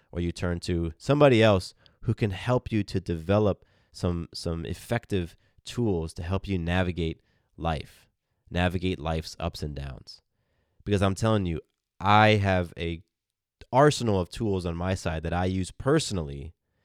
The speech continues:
and that I help other people to develop, and I use them. You know what I mean? Like, when I create a mission statement for myself, I use it.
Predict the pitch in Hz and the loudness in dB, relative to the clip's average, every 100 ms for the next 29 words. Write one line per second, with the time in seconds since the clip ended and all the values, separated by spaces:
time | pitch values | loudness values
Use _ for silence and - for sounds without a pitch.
0 | _ _ _ 90 90 87 101 104 156 151 | _ _ _ -2 0 0 2 2 2 2
1 | 101 - 82 80 78 71 69 65 - _ | 0 -2 -6 -8 -8 -8 -10 -12 -16 _
2 | _ _ _ - 101 95 - _ 104 107 | _ _ _ 0 0 0 -4 _ -4 -4
3 | 90 98 170 165 87 78 - _ _ _ | -2 2 4 2 -2 -8 -10 _ _ _
4 | _ _ _ _ _ _ 98 104 107 110 | _ _ _ _ _ _ 2 4 6 6
5 | 120 101 80 - _ _ _ _ _ _ | 4 4 0 -2 _ _ _ _ _ _
6 | _ 101 104 113 135 120 110 123 131 - | _ 2 4 4 4 4 4 2 0 -2
7 | 127 113 120 120 113 117 - 117 120 - | -2 0 -2 -2 0 -2 2 2 2 -4
8 | _ - 120 117 139 131 95 - | _ 2 4 6 6 6 4 -4